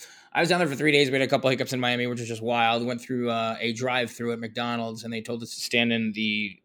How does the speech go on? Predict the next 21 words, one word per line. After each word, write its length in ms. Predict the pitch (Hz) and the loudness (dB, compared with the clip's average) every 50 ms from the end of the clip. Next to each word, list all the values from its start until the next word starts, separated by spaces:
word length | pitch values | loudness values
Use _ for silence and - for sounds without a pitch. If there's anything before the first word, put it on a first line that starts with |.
| _ | _
actual 360 | - 110 113 - - - 123 113 | 0 0 0 0 -2 -4 -4 -4
drive-thru 520 | 120 120 117 120 117 113 - - 123 120 | -2 -2 -2 -2 -2 -4 -6 -6 -4 -2
line 400 | 120 120 117 117 120 123 131 123 | -2 -2 -2 -2 -2 -4 -4 -8
to, 120 | - - 110 - _ - | -10 -12 -16 -18 _ -14
to 100 | - 110 | -12 -6
get 160 | 110 117 110 | -6 -4 -2
a 140 | 110 110 110 | -2 -2 -2
mobile 340 | 107 110 113 113 117 117 | -2 -2 -2 -2 -2 -2
order, 360 | 113 117 117 117 120 120 120 - _ _ _ _ _ _ _ _ _ _ - | -2 -2 -2 -4 -4 -8 -10 -14 _ _ _ _ _ _ _ _ _ _ -18
like, 120 | 98 - _ | -18 -4 _
with 160 | 131 127 - | -2 -2 -2
the 60 | 110 | -6
cars. 760 | - - 117 117 117 117 120 123 123 117 - - - - _ _ _ _ _ _ _ | -2 0 2 4 4 2 0 -2 -4 -8 -12 -16 -16 -20 _ _ _ _ _ _ _
So 220 | - - 113 113 | -10 -8 -8 -4
that 240 | 110 117 117 113 113 | 0 2 2 2 2
was 120 | 120 117 - | 0 -2 -2
hilarious, 500 | 120 120 117 113 113 113 117 113 113 - | 0 0 2 2 2 2 2 0 -2 -6
the 100 | - 104 | -8 -6
drive-thru 500 | 120 120 117 117 113 - - 113 117 113 | -4 -2 0 0 -2 -2 -4 -2 -2 -2
in 100 | 113 113 | -2 -2
Brickell. 420 | 113 117 113 110 - 117 117 117 | -2 -4 -4 -4 -4 -8 -8 -8